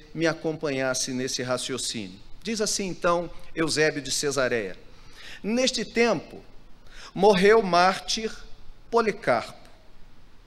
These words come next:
Quando enormes perseguições estavam perturbando a Ásia,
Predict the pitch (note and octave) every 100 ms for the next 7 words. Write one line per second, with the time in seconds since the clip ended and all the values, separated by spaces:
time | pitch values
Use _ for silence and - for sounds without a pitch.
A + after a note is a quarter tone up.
0 | - - G#3 A3 G#3+ G#3+ B3+ B3+ B3 -
1 | A#3+ G3+ - G3+ F#3 - G#3+ F#3 - G3
2 | F3 F3+ F#3 E3 E3 C3+ D3 D3+ C3+ C3
3 | D#3 F#3+ B2 A2